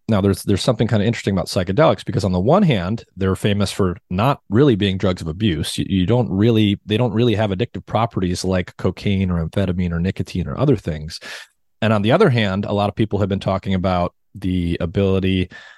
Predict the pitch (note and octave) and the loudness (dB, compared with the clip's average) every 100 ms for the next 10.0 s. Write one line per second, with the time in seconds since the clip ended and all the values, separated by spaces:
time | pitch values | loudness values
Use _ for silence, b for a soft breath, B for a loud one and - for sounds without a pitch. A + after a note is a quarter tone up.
0 | B - F#2+ F#2 G2 F#2+ F#2+ G2 G2 G2+ | B -4 -2 0 0 0 0 0 -2 -4
1 | F#2 F2+ - F#2 G2 F#2 F#2+ - F#2+ F#2 | 0 0 0 -2 0 -2 -2 -6 -2 -2
2 | E2 B2+ - D#2 - _ _ - - G#2 | 0 0 0 -8 -10 _ _ -10 -2 0
3 | G2 G2 - D3+ D#3 C#3 B2+ - A#2+ A2+ | 2 0 2 2 2 2 2 2 0 0
4 | - A2+ F#2+ A#2 - A2+ A2 G2 A2+ G#2 | -2 -2 0 -4 -2 0 0 0 -2 0
5 | G2+ G2 G2+ B B - G#2+ B2+ B2 A#2 | 2 2 0 B B -2 2 2 2 -2
6 | F2+ A2 G2+ F#2+ F2 F2+ F2+ B2 - F#2+ | 0 0 -2 -4 -6 -4 -4 -2 -2 -2
7 | F#2+ A#2 A2 G#2 G2+ F#2 - _ _ - | 0 2 2 2 2 0 -6 _ _ 0
8 | G#2+ - A#2 - A2 G2+ F#2 F#2+ F#2+ F#2 | 0 0 -2 0 0 0 0 0 0 -2
9 | - A#2+ A#2 G#2 F#2 F#2+ - F2+ F2 | -2 0 2 2 2 -2 -2 -2 -2